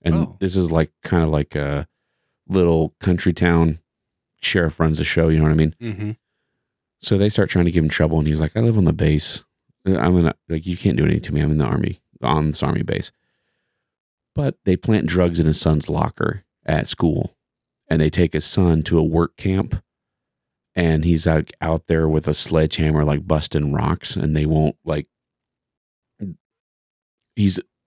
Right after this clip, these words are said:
Speaker 1: seventeen or something, like, he shouldn't be there. So this general gets mad,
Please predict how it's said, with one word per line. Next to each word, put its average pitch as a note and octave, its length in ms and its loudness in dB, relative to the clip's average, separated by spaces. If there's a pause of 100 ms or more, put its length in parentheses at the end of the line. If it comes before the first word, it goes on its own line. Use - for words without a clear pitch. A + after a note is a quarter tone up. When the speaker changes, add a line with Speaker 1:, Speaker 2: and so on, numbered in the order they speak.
(180)
Speaker 1:
seventeen F2+ 840 -2
or G2 80 -2
something, F#2 360 -2
like, D#2 100 -2
he D#2+ 80 -4
shouldn't D#2 320 0
be D2+ 100 2
there. D#2+ 240 0 (1600)
So A#2 160 0
this G#2+ 140 2
general G#2 260 2
gets E2+ 180 -4
mad, D#2 460 0